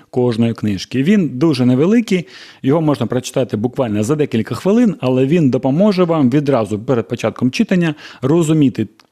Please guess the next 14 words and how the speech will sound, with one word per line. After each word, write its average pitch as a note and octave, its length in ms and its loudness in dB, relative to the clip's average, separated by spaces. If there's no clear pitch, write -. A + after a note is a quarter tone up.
різні B2 400 2
аспекти F#3+ 640 -2
і E3+ 420 0
не C3 240 2
плутатися C#3+ 560 -4
в G2+ 100 -2
них, F3 320 0
і F#3 240 2
так - 220 -10
легко, E3 540 0
скажімо A2+ 320 -2
так, A2 200 -4
іти D#3 320 -2
за G2+ 220 -6